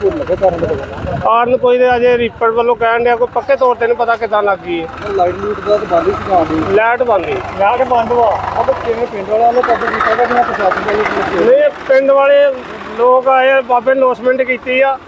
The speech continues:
Speaker 2: ਤੇ ਬਾਬੇ ਦੇ ਕਹਿਣ ਤੇ ਲੋਕ ਟਰੈਕਟਰ ਤਵੀਆਂ ਪਾ ਕੇ ਲਿਆਏ ਆ, ਤੇ ਕੁਝ ਸਾਪੇ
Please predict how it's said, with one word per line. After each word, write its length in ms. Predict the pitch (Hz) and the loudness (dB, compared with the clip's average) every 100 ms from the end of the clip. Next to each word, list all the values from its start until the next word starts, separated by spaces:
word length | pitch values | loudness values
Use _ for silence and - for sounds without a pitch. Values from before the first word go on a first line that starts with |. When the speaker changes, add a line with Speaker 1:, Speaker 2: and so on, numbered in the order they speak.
| - - - - | -20 -18 -20 -12
Speaker 2:
ਤੇ 60 | 220 | -6
ਬਾਬੇ 320 | 202 233 226 | 0 0 2
ਦੇ 60 | 262 | 2
ਕਹਿਣ 220 | 262 262 | 2 2
ਤੇ 80 | 262 | 2
ਲੋਕ 300 | 254 254 247 | 2 2 0
ਟਰੈਕਟਰ 400 | 254 240 - 240 | 0 -2 -2 -2
ਤਵੀਆਂ 340 | 247 240 247 | 0 2 0
ਪਾ 240 | 240 233 226 | 2 0 0
ਕੇ 80 | |
ਲਿਆਏ 360 | 233 254 233 220 | 0 2 2 2
ਆ, 140 | 247 | 2
ਤੇ 100 | 247 | 2
ਕੁਝ 240 | 247 247 240 247 - - - - - | 0 0 2 0 -2 -16 -20 -20 -4
ਸਾਪੇ 260 | 208 202 | -2 0